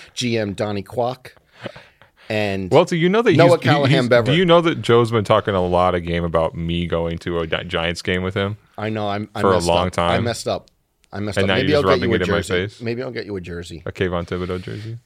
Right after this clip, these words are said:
Speaker 1: Uh, before we start, I do have to acknowledge the passing of a friend of this show, Full Size Running Complex in general, Hovain Hilton.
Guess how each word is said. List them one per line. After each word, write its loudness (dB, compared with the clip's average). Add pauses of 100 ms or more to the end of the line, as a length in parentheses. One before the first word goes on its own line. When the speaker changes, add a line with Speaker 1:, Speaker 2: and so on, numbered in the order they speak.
Speaker 1:
Uh, 2
before -2
we -4 (120)
start, 0
I 0
do -4
have -4
to 0
acknowledge -2
the -6
passing -6
of -6
a -4
friend -4
of -4 (200)
this -4
show, 0
Full -8
Size -6
Running -8
Complex -8
in -8
general, -4
Hovain -2
Hilton. -4